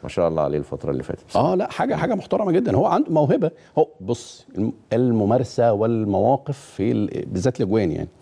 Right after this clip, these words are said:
Speaker 1: مم.
Speaker 2: المواقف هي اللي بتخلق، آه، حارس مرمى كبير. المواقف، المواقف دي هي هيشوف-، هيشوفها فين؟ لازم ينزل. فكان في الجونه كان عندي تب-، انا بكلمك من ثلاث سنين فاتوا، كان لاعب على الاقل دلوقتي كام ماتش؟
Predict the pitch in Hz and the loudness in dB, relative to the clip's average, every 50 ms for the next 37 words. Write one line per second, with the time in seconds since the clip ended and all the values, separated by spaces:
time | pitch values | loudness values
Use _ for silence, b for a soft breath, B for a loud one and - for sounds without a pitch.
0 | - 80 82 80 73 B B B B - 73 - 104 101 110 127 120 - 113 - | -6 -6 -4 -4 -6 B B B B -2 0 2 4 4 2 0 -2 -4 -6 -2
1 | 117 127 131 110 - - - 127 - 117 92 - - 80 80 80 80 - - - | 0 0 0 0 -2 -4 -6 -4 -2 -2 -2 -2 -2 -2 -2 -2 -2 -2 -2 -2
2 | - - - - - 110 113 - 98 110 117 107 98 85 85 71 - - 107 120 | -4 -6 -4 -2 -2 -2 0 0 0 0 2 0 -2 -4 -4 -6 -4 -2 -2 -2
3 | 104 - - - 82 82 80 95 120 - - - - - - B B B B - | -2 -4 -4 -4 0 2 2 2 2 0 -2 -10 -20 -20 -20 B B B B -4
4 | - 117 - - 113 101 120 123 113 107 98 - - 117 - - 117 98 - 127 | -2 -2 -2 -2 -4 -2 0 0 0 0 0 -2 -4 -6 -4 -4 -4 -4 -2 0
5 | - 117 98 113 98 92 - - b b b b b b b b b b b - | -2 0 0 0 -2 -2 -4 -6 b b b b b b b b b b b -2
6 | 123 156 151 165 147 180 220 220 165 113 117 92 98 - - - - 90 - - | 0 0 4 4 4 4 4 0 -2 -2 -2 -4 -4 -8 -12 -10 -10 -4 -2 0
7 | 98 92 - - - - - 82 87 85 117 147 156 - - 98 101 131 139 127 | 0 0 -2 -6 -8 -4 -2 0 2 4 4 2 2 0 0 -2 0 0 0 -2
8 | 110 - 104 - - - 98 - - 110 117 131 - 104 90 - 120 127 113 - | -2 -4 -6 -4 -2 -2 -2 0 2 2 2 2 2 0 0 2 0 0 2 0
9 | 101 117 120 - 110 98 90 - - _ b b b b b b - 101 95 98 | 0 0 2 2 0 -2 -2 -4 -10 _ b b b b b b -2 0 0 2
10 | 92 92 107 123 135 131 92 90 98 131 139 - 107 113 123 123 117 90 95 107 | 2 2 2 2 2 2 2 2 0 0 0 0 -2 -2 0 0 0 0 0 -2
11 | 101 - - 95 95 90 85 - - - | -2 0 -2 0 0 0 -4 -6 -10 -20